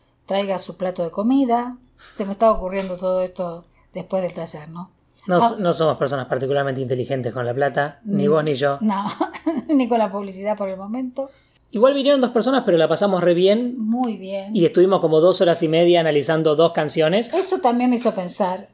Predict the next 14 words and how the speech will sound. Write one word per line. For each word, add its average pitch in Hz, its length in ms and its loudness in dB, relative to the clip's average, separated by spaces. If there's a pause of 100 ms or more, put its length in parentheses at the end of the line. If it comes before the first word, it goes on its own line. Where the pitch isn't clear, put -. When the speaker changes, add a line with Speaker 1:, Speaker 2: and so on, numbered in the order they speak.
(140)
Speaker 1:
que 196 100 -6
si 190 200 -8
viene 233 260 0
mucha 233 320 -2
más 214 160 -4
gente, 190 520 -8 (440)
probablemente 247 580 0
tengamos 185 420 -8
que 202 120 -8
disponer 196 320 -4
de 208 80 -4
más 180 140 -6
tiempo. 254 520 -4
Speaker 2:
Sí, 170 360 0